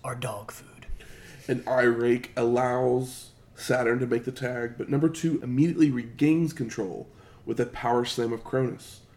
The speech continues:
Speaker 2: Tries for a second slam, but John floats over and delivers a dragon suplex. The Eliminators with a double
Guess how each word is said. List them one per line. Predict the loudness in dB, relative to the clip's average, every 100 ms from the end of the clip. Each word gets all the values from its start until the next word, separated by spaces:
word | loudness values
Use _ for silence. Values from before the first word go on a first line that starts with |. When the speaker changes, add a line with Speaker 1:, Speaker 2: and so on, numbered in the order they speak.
| -20 -20 -20 -20 -18
Speaker 2:
Tries | -8 -4 0 0 2
for | 2
a | 2
second | 0 -4 -4 -8
slam, | -6 -6 -6 -12 -18 -20 -20 -12
but | -10 -2
John | 0 0
floats | 2 4 4 0
over | -2 0 -2 -4
and | -6
delivers | -2 0 0 -2 -2
a | -6
dragon | -6 -4 -4 -6 -10
suplex. | -4 -4 -2 -6 -10 -20 -20 -20 -20 -20 -20 -20 -20 -20 -20 -2
The | 0
Eliminators | 4 4 6 6 4 2
with | 2
a | 2
double | 4 2 2 2